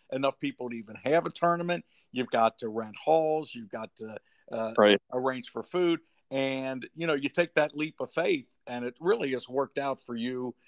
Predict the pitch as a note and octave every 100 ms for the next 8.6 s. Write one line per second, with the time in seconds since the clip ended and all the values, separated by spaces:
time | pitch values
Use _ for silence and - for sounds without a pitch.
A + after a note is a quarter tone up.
0 | _ - A#2+ A2+ A2+ - A#2+ A#2 A#2 A2+
1 | A2 - A#2+ A2+ B2+ A#2+ A#2 A#2+ A#2+ A#2+
2 | - G#2 A#2+ B2+ - - - B2 - A#2
3 | D3+ - _ _ _ _ _ - C#3+ D#3+
4 | A2 G2+ - A#2 C#3 D3+ B2+ A2+ A2+ A#2
5 | B2 D3 C#3+ B2 A2 - - - - -
6 | - C3 - E3 D#3+ D3+ D#3+ D3+ A#2 B2+
7 | B2 B2 B2 A#2 C3 A#2 G#2+ - C#3 D3+
8 | C3 C3 C3 A2 G2+